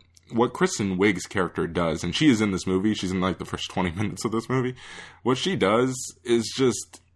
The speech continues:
it, it comes out of left field. It's not even that she does what she does by leaving him or whatever. It just,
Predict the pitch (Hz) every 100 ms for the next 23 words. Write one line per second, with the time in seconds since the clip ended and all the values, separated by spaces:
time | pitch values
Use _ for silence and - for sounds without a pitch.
0 | _ - _ _ _ _ _ _ _ -
1 | _ - 147 127 139 - 190 202 180 156
2 | 156 160 - 160 104 101 156 185 185 147
3 | 113 - 113 87 95 101 - 87 85 92
4 | 85 87 85 78 82 82 92 92 95 90
5 | 92 101 107 120 - - _ - 120 151
6 | 139